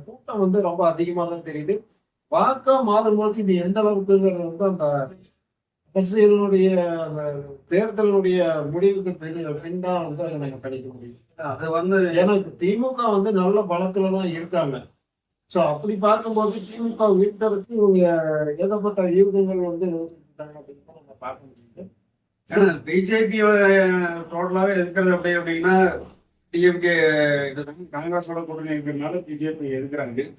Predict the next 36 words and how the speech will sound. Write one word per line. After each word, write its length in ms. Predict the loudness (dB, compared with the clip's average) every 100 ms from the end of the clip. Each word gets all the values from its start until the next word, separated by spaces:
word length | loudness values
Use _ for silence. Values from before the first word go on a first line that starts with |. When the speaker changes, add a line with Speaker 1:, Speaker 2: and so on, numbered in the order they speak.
| _ _ 0
Speaker 2:
ஆனா 140 | 4 4 2
இதுல 240 | 0 2 2 0 -2 0
அரசியல் 500 | -2 -2 -2 -2 2
நட-, 440 | 6 6 4 0
பிரச்சார 360 | -4 -4 2 2
கூட்டங்கள் 420 | 2 0 -2 0 0
எல்லாத்துலயுமே 640 | 0 4 4 4 -2 0
வந்து 200 | -2 -2
பாத்தீங்க 320 | -4 -8 -6 -8
அப்படின்னா 340 | -8 -8 -8 -10
விஜய் 300 | -4 2 2
வந்து 200 | 2 -2
முன் 220 | -2 0
வச்சது 280 | 0 0 -2
வந்து 240 | 0 0
ரெண்டே 220 | -2 -2 -4
ரெண்டு 220 | -4 -8
விஷயம் 240 | -18 -14
தான். 160 | -12 -12 -18 _ _ -6
ஒண்ணு 280 | -2 0 0 -2
பி 160 | -4 2
ஜே 160 | 4 4
பி, 160 | 2 -6
ரெண்டாவது 420 | -6 -2 0 0 -2
டி 140 | 0
எம் 160 | 0 0
கே. 140 | -4 -8 -10 -8
அந்த 180 | -4 -4
ரெண்டை 220 | -2 -2
தான் 280 | 2 4 4 2
வந்து 220 | -2 -4 -2
Speaker 1:
அப்படி 300 | -2 -2 -6
இருக்கும் 300 | -6 -6 -6
பட்சத்துல 400 | -6 -8 -6 -2
அவங்களோட 460 | 0 0 0 -2 -2 -2
கூட்டணிக்கு 500 | -2 0 0 0